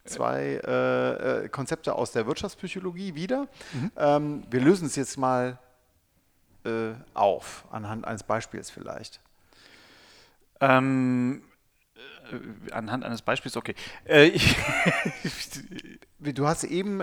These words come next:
Speaker 1: ähm, in der, in der Vorbesprechung, fand ich dieses Beispiel gut, äh, ähm, Peter ist arrogant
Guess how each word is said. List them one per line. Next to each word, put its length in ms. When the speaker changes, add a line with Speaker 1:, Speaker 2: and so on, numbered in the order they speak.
Speaker 1:
ähm, 380
in 140
der, 220
in 120
der 120
Vorbesprechung, 640
fand 220
ich 120
dieses 180
Beispiel 480
gut, 380
äh, 520
ähm, 720
Peter 460
ist 520
arrogant 720